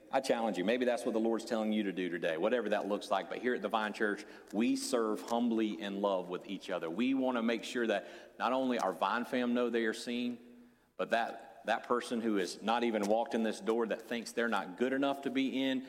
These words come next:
they're not cleaned up to be in. As a matter of fact, they can't even walk in. Somebody needs to carry their tail in. That's who we bring in. That's what we get to do, church,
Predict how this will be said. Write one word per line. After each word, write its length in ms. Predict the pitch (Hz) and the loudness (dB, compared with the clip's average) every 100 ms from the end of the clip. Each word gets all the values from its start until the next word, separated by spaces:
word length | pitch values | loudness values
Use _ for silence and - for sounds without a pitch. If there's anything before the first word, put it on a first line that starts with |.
| - | -4
they're 140 | 104 | 0
not 200 | 104 92 | 2 0
cleaned 360 | - 131 135 127 | -2 0 2 2
up 220 | 123 - | 0 -4
to 60 | 113 | -2
be 220 | 117 117 | 0 0
in. 80 | 113 - - | -4 -8 -8
As 80 | 98 | -4
a 60 | |
matter 240 | 101 135 113 | 0 0 2
of 40 | |
fact, 300 | - 117 - | 2 0 0
they 120 | 123 | -2
can't 300 | 135 135 120 | -2 -4 -4
even 360 | 123 117 104 98 | -2 -2 -2 0
walk 320 | 113 123 - | 0 0 -2
in. 240 | 95 87 90 - | -6 -8 -10 -16
Somebody 480 | - - 131 120 113 | -8 -2 2 2 2
needs 260 | 113 113 - | 0 0 -2
to 100 | - - | -8 -10
carry 400 | - 180 170 127 | -4 0 2 2
their 160 | 95 90 | 0 -2
tail 360 | - 90 87 | -2 -2 -2
in. 280 | 87 82 80 - - _ _ _ _ _ _ _ _ _ - | -6 -10 -12 -16 -20 _ _ _ _ _ _ _ _ _ -14
That's 80 | - | -6
who 100 | 95 | -2
we 140 | 113 | 0
bring 260 | 95 90 85 | 0 -4 -4
in. 220 | 95 76 - - - _ _ _ _ _ _ _ _ _ | -6 -6 -12 -20 -20 _ _ _ _ _ _ _ _ _
That's 140 | - - | -8 -6
what 140 | 101 | -2
we 140 | 107 | 0
get 180 | 120 110 | 0 -2
to 80 | 98 | -2
do, 240 | 117 117 | -2 -2
church, 500 | - 90 87 - - | -2 -4 -6 -6 -14